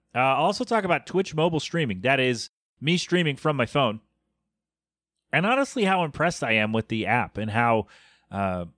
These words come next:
how much I can do on it. So we'll talk about that and how much fun we're having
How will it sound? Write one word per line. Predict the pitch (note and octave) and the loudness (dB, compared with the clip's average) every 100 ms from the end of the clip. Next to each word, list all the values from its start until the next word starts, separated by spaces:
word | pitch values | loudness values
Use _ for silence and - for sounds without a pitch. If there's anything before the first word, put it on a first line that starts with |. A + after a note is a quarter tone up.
| _ | _
how | - G3+ | -2 0
much | F#3+ E3 | 0 0
I | D3 | -2
can | A#2 G2+ | -2 -2
do | B2 A#2+ | 0 2
on | G#2+ F#2+ | 0 -2
it. | D2 - _ | -10 -20 _
So | - G#2+ | -8 -6
we'll | |
talk | G#2+ C3 A#2+ | -2 -2 0
about | G#2+ G2+ | -2 0
that | C#3+ C#3 | 0 0
and | |
how | B2 | 0
much | A#2 - | -2 -2
fun | D3+ D3+ | -2 0
we're | B2 | 0
having | A2+ A#2+ A#2 | 0 0 0